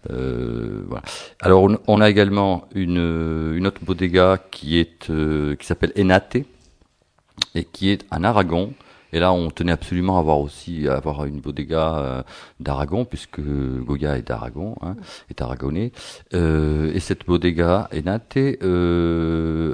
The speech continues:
a la particularité donc de, d'illustrer, de faire illustrer toutes ces étiquettes de toutes ces cuvées par des peintres contemporains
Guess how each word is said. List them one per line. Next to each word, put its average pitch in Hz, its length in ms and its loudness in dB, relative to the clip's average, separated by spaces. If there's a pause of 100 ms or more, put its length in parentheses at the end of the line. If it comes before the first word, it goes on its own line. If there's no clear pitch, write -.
a 98 220 6
la 92 140 0
particularité 90 720 0
donc 101 320 -4
de, 82 520 0
d'illustrer, 107 720 0
de 104 100 -2
faire 101 160 -4
illustrer 95 320 -4
toutes - 320 -12
ces 107 180 -8
étiquettes 107 400 0
de 165 80 -2
toutes - 240 -8
ces - 140 -6
cuvées 107 360 0
par 90 220 -4
des 90 160 -4
peintres - 420 -4
contemporains 82 600 -6